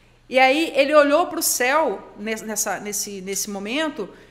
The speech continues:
e ele viu que pra onde esse dispositivo dele apontava,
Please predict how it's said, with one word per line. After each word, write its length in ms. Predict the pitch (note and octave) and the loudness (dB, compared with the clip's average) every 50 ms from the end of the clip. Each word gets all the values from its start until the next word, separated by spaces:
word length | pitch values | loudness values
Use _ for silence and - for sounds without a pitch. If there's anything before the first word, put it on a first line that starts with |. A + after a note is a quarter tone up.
| _ _ - | _ _ -2
e 80 | A#3 | 2
ele 180 | B3 C#4 C4+ D4+ | 2 2 2 0
viu 180 | A#3 C4 C#4 C4+ | -2 -4 -6 -6
que 140 | C#4 - | -8 -12
pra 260 | - - B3 B3 B3+ B3+ | -10 -6 -2 -2 0 0
onde 720 | B3+ C4 C#4+ D#4+ F4 G4 G4 F#4 C#4+ A3+ A#3 A3+ A3 - - | 0 0 0 0 0 0 -2 -2 -4 -4 -6 -6 -8 -6 -4
esse 260 | - A#3 A#3 - A#3+ | -2 -2 -2 -2 -4
dispositivo 680 | G#3 G#3 - - - G#3+ G#3+ A3+ A3+ A3+ - G3+ F#3+ G3 | -6 -8 -10 -10 -8 -8 -8 -8 -8 -10 -12 -12 -10 -10
dele 180 | F3+ G3 G3 G3+ | -8 -6 -6 -8
apontava, 960 | G3 G3 G3 F#3 F3+ F3+ - G#3 B3 D4 D4 C4 G#3 F#3 F3 E3+ E3 E3+ | -8 -10 -12 -14 -10 -6 -4 -2 -2 0 -2 -4 -4 -6 -8 -8 -8 -10